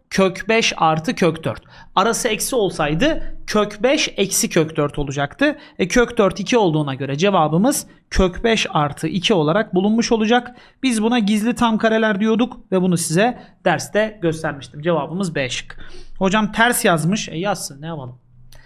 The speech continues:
Sekiz ile devam ediyorum. İşleminin sonucu kaçtır? Kırk beşi hemen on beş ile üç diye yazıyorum. Çarpımları kırk beş, toplamları on sekizi veriyor.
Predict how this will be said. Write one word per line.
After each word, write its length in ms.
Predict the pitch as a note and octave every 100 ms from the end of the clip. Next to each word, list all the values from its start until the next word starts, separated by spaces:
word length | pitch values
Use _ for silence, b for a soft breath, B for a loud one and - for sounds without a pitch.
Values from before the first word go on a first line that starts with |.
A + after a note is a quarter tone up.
| b b
Sekiz 400 | - - D#4 D#4+
ile 100 | D#4
devam 240 | B3+ A#3 G#3
ediyorum. 400 | G3 G3 B3 D#4
İşleminin 400 | C4+ - B3+ A3
sonucu 320 | - G3 E3
kaçtır? 480 | D#3+ G3+ - B3+ B3 B B _
Kırk 320 | - D4 D#4
beşi 240 | D4 C#4 C#4
hemen 400 | A#3+ C#4 C#4+ D4 -
on 300 | B3+ C#4+ D4
beş 240 | C4 -
ile 120 | C4+ C4+
üç 280 | - -
diye 120 | - A3
yazıyorum. 500 | G3 F3+ G3 B3+ D4
Çarpımları 680 | - B3 A3 G#3+ F#3 E3+
kırk 260 | F3 A3 -
beş, 300 | B3 C4+ - b b
toplamları 600 | - B3+ B3+ A3+ F#3 D#3+
on 240 | D#3 F#3+ A#3
sekizi 400 | A#3+ B3+ A#3 B3+
veriyor. 360 | B3+ B3+ C4